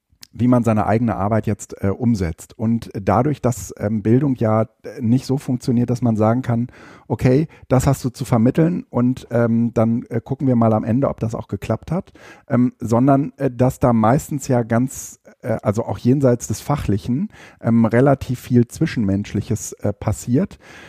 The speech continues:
ähm, ist es gar nicht das explizite Lob, sondern es ist sozusagen irgendwie dieses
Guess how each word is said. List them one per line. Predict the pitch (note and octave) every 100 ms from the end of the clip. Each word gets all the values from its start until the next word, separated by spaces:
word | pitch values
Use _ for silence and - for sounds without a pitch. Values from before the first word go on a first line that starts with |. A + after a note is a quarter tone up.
| B2 -
ähm, | B2 B2 B2+ B2 - _ _ _ -
ist | C#3 -
es | C3
gar | B2+ B2
nicht | D#3+ -
das | B2
explizite | - - - C3+ - B2 A#2
Lob, | G2 G#2 A3 - - _ _ _
sondern | A#2+ B2 C3 B2+
es | A#2+
ist | - D3+ -
sozusagen | C#3 C#3+ C#3+ B2 C3 C3 C#3
irgendwie | - C3 C3 A#2+ A#2
dieses | B2 A#2+ -